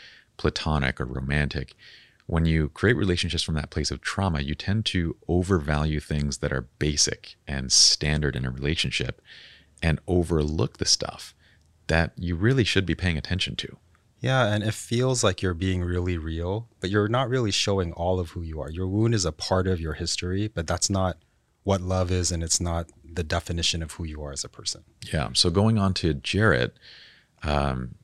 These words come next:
Speaker 1: Jarrett was our black dude that mentioned, you know, he's, he
Speaker 2: Isn't
Speaker 1: missing the one, right? He had this traumatic hospital experience, and the worst part about this was not having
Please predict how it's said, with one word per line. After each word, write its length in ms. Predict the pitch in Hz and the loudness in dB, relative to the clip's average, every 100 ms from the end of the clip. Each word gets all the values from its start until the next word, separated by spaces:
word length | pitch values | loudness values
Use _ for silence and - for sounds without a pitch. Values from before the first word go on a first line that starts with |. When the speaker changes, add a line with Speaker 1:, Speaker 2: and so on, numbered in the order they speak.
| - | 0
Speaker 1:
Jarrett 220 | 85 69 | 4 4
was 120 | 69 | 2
our 80 | 71 | 2
black 260 | 71 71 | 2 0
dude 180 | 73 71 | 2 0
that 100 | 67 | 0
mentioned, 460 | - 71 - 67 62 - _ _ | -4 -4 -2 -4 -6 -12 _ _
you 120 | - - | -10 -8
know, 200 | - - _ _ _ _ _ _ - | -8 -12 _ _ _ _ _ _ -8
he's, 440 | - 80 - - - _ _ _ _ _ | -2 2 2 0 -4 _ _ _ _ _
he 120 | - | 0
Speaker 2:
Isn't 220 | 80 80 | 2 2
Speaker 1:
missing 520 | 80 85 87 95 95 85 | 0 2 4 4 4 2
the 80 | |
one, 320 | 71 71 65 - | -2 -2 -6 -4
right? 180 | 67 76 | -2 0
He 80 | |
had 120 | 80 73 | 0 0
this 120 | 69 | -2
traumatic 460 | - 71 71 69 | -2 0 0 -2
hospital 420 | - 78 76 78 78 | -2 0 0 0 -2
experience, 640 | - 76 78 76 76 67 | -2 -2 0 0 -2 -2
and 200 | 65 - - - - | -6 -10 -16 -20 -10
the 80 | - | -4
worst 280 | 71 80 - | 0 0 2
part 140 | 78 | 0
about 240 | 69 73 67 | 2 0 0
this 140 | 69 | -4
was 140 | - | -4
not 180 | 69 71 | -2 -2
having 400 | 80 71 71 67 | -2 -2 -2 -6